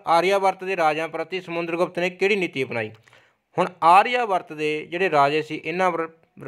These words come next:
ਪ੍ਰਤੀ ਉਹਨੇ ਨੀਤੀ ਅਪਣਾਈ ਸੀ ਪ੍ਰਸ਼ਬੋਧਨ। ਇਹਦਾ ਮਤਲਬ ਹੈਗਾ ਜੜ ਤੋਂ ਉਖਾੜ ਦੇਣਾ ਤੇ ਆਪਣੇ ਰਾਜ ਦੇ ਵਿੱਚ ਸ਼ਾਮਲ ਕਰ ਲੈਣਾ, ਪ੍ਰਸ਼ਬੋਧਨ,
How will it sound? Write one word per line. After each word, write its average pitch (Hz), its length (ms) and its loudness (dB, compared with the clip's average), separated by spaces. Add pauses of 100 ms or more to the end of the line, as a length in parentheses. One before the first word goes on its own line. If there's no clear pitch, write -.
ਪ੍ਰਤੀ 165 240 -2
ਉਹਨੇ 185 140 0
ਨੀਤੀ 175 420 -2
ਅਪਣਾਈ 139 300 -4
ਸੀ 156 160 -6
ਪ੍ਰਸ਼ਬੋਧਨ। 143 1080 -4 (800)
ਇਹਦਾ 185 120 2
ਮਤਲਬ 175 320 0
ਹੈਗਾ 160 240 0
ਜੜ 147 320 0
ਤੋਂ 170 260 -6
ਉਖਾੜ 127 420 0
ਦੇਣਾ 127 280 -4
ਤੇ 143 160 -6 (100)
ਆਪਣੇ 165 340 0
ਰਾਜ 135 240 4
ਦੇ 131 80 -4
ਵਿੱਚ 143 160 -8
ਸ਼ਾਮਲ 127 320 -2
ਕਰ 113 180 -6
ਲੈਣਾ, 107 240 -6 (460)
ਪ੍ਰਸ਼ਬੋਧਨ, 147 1200 -2